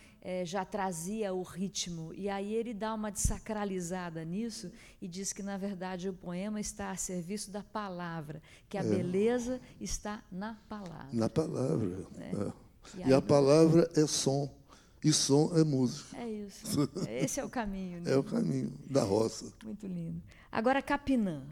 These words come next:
Speaker 1: Vamos falar já de
Speaker 2: Capim.
Speaker 1: cara de Movimento dos Barcos, que é um clássico do seu repertório.
Speaker 2: É, é verdade.
Speaker 1: É lindo.
Speaker 2: Aquilo é Capinã. Não posso dizer mais nada a não ser isso,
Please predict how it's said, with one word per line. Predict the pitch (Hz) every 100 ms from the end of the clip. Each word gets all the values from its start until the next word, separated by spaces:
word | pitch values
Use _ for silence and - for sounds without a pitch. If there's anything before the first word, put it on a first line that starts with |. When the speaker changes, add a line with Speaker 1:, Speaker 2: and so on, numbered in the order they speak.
| -
Speaker 1:
Vamos | 196 220
falar | - 214 226 233 226 -
já | 208 226 247
de | - 220
Speaker 2:
Capim. | 208
Speaker 1:
cara | - 226 233 226 220 220 190
de | 175 208 226 -
Movimento | 196 214 185 196 214 247 -
dos | 190 190
Barcos, | 165 156 180 196 180 196 -
que | 202
é |
um | 185
clássico | - 196 190 185 -
do | 165
seu | 160 170
repertório. | 165 - 160 - -
Speaker 2:
É, | - 107 82 85 - - -
é | 98
verdade. | - - - - - - - - - -
Speaker 1:
É | 196
lindo. | 185 180 127 - - - - - -
Speaker 2:
Aquilo | 208 - 247 269
é |
Capinã. | - - - 214 151 160 131 - - - - -
Não | 143 139
posso | - 135 -
dizer | 135 135
mais | 135 127
nada | 69 73 -
a |
não | 71 65
ser | - 67
isso, | 64 123 - -